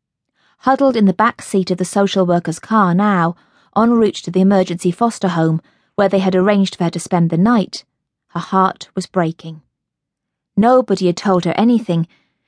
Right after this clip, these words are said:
and she was convinced that her dad was going to die if he hadn't already, and it was tearing her apart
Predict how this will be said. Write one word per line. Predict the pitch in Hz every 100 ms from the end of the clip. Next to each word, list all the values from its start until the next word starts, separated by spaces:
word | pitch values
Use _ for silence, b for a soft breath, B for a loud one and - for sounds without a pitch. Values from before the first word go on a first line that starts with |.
| _
and | 233
she | - 254
was | 226 214
convinced | - 220 208 196 277 190 - -
that | 170
her | 175
dad | 175 226 190 175
was | 165
going | 196 185
to | 170
die | 160 208 208 175 165 B
if | - 262
he | 202
hadn't | 202 214 180
already, | 180 180 240 254 185 160 _ _ _ _ _ _ _
and | 214
it | 208
was | 196 -
tearing | - - 247 240 226
her | 214 208
apart | 202 - 175 151 -